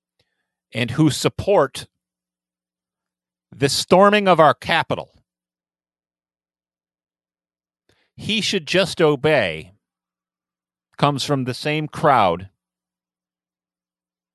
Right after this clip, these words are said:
that killed a cop on the steps of the United States Capitol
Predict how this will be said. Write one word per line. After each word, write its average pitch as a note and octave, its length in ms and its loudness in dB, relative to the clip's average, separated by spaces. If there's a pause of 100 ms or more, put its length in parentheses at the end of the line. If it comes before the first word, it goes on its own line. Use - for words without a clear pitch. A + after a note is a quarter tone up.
(140)
that A#2 340 -6
killed F3+ 340 -2
a C#3+ 60 2
cop - 520 -2 (1160)
on A#2+ 160 -4
the B2 80 -4
steps - 500 -2
of C#3+ 60 -8
the C3+ 80 -2
United B2 340 0
States - 300 0
Capitol G#2+ 580 0